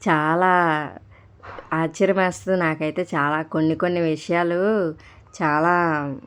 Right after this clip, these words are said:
బాగుంటది అసలు వినడానికే. ఇక్కడే ఏడు శనివారాల వ్రతం అయితే చేసుకున్నానన్నమాట. చాలా సింపుల్గా అయితే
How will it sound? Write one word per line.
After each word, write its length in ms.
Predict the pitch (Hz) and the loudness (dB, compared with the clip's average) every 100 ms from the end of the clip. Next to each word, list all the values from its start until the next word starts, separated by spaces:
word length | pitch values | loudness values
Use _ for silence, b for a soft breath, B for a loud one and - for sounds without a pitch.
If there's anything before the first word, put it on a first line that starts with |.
| - | -14
బాగుంటది 880 | 147 160 156 170 208 208 170 156 160 | -4 0 2 2 2 0 0 0 0
అసలు 300 | 185 165 165 | 0 -2 -4
వినడానికే. 960 | 156 151 151 160 175 170 160 147 160 214 - - - _ _ _ _ - | -2 -2 -2 0 0 -2 -6 -8 -6 -6 -8 -16 -20 _ _ _ _ -6
ఇక్కడే 520 | 175 - 185 202 240 | -6 0 2 6 6
ఏడు 220 | 180 165 | 6 4
శనివారాల 600 | 170 196 196 190 185 180 | 4 2 4 4 6 4
వ్రతం 360 | 165 160 156 165 | 4 0 0 -2
అయితే 440 | 175 165 180 202 208 | -2 -2 0 0 2
చేసుకున్నానన్నమాట. 840 | 175 160 - 185 185 170 151 147 143 | 0 0 -2 0 2 2 0 -2 -2
చాలా 600 | 156 165 170 151 151 170 | -2 0 2 6 6 6
సింపుల్గా 680 | 190 190 165 165 165 185 180 | 2 0 0 2 2 4 6
అయితే 320 | 185 165 185 | 4 4 0